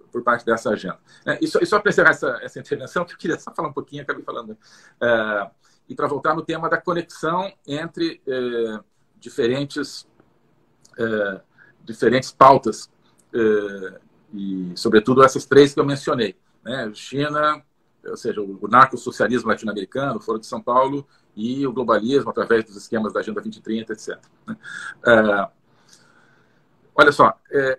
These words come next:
o que que acontece com, é, o, o que que pode acontecer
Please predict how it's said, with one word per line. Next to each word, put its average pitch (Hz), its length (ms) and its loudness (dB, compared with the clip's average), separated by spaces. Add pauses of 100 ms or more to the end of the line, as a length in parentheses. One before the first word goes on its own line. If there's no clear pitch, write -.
(100)
o - 80 -20
que - 140 -14
que 202 100 -4
acontece 170 600 -2
com, 170 380 -8
é, 135 680 -4 (260)
o, 127 840 -12
o - 100 -20
que 143 100 -4
que - 80 -20
pode 208 300 8
acontecer 143 640 4